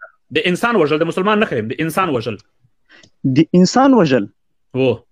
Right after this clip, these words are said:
Speaker 2: بدون د حق نه. ورسېدې که نه؟
Speaker 1: آفرین.
Speaker 2: یعنی س-، سبب د انسان وژنې، سبب د انسان، انسان
Speaker 1: هغه
Speaker 2: وژنې.
Speaker 1: حق نه وهه. بدون د حق
Speaker 2: ها؟
Speaker 1: نه، بس دې نه رسته ووایه. تشریح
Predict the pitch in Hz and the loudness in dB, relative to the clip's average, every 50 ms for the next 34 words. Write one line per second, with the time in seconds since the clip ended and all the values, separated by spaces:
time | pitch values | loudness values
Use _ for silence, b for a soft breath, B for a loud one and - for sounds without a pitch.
0 | _ _ _ _ _ _ _ - 139 123 143 147 143 135 202 247 262 247 196 190 | _ _ _ _ _ _ _ -2 0 4 4 4 4 2 2 4 4 4 4 2
1 | 175 - 175 165 - 147 139 113 101 - _ _ _ _ _ _ _ _ _ _ | 2 0 -2 -2 -2 -2 -2 -2 -4 -8 _ _ _ _ _ _ _ _ _ _
2 | _ _ - _ _ _ _ _ _ _ _ _ _ _ _ _ _ _ _ _ | _ _ -20 _ _ _ _ _ _ _ _ _ _ _ _ _ _ _ _ _
3 | _ _ _ _ _ _ _ _ _ _ _ - _ _ _ _ - 160 190 214 | _ _ _ _ _ _ _ _ _ _ _ -20 _ _ _ _ 2 2 2 2
4 | 220 - 170 139 127 - 120 110 98 101 - _ _ - - 143 147 175 175 190 | 2 0 0 0 0 -2 -4 -6 -8 -10 -14 _ _ -8 -6 -4 -4 -2 -2 -2
5 | 214 233 - _ _ 160 170 180 _ _ _ _ _ _ _ _ _ _ _ _ | -4 -4 -8 _ _ -20 -20 -20 _ _ _ _ _ _ _ _ _ _ _ _
6 | _ _ _ _ _ _ _ _ _ - 151 156 165 165 - - - - - - | _ _ _ _ _ _ _ _ _ 0 2 2 2 2 -2 -2 -2 -2 -2 -2
7 | - - - 175 175 170 165 220 233 208 185 175 214 - 196 196 185 - - 208 | -4 -2 0 0 0 2 2 2 2 2 0 0 0 2 4 2 2 2 2 2
8 | 196 190 165 156 151 139 160 180 170 143 113 - - - 147 147 175 202 202 180 | 2 4 4 4 4 4 2 2 2 0 -2 -2 -2 -2 2 2 2 2 2 0
9 | 165 190 - 175 165 165 - - 185 185 190 185 - 165 160 156 156 - 175 180 | -2 -2 2 2 2 2 2 2 0 2 2 2 4 4 4 4 4 2 0 0
10 | 185 180 143 147 143 131 170 190 196 190 - - - 226 - - 247 240 247 233 | 0 0 0 0 0 0 -2 -2 -4 -4 -6 -10 -12 -12 -6 -4 0 2 2 2
11 | 165 160 123 98 - _ _ _ _ - 147 170 160 240 254 233 202 - - 151 | 2 0 -4 -8 -10 _ _ _ _ -4 -4 -2 0 0 2 2 2 2 2 0
12 | 175 185 180 156 - - - - 381 170 208 190 190 202 202 - 196 175 160 156 | 0 -2 -4 -6 -8 -10 -14 -12 -6 -4 -2 0 0 0 0 0 0 0 0 -2
13 | 160 _ _ _ _ _ _ _ _ _ - - - 175 - 220 240 240 | -6 _ _ _ _ _ _ _ _ _ -8 -6 -4 -4 0 2 2 2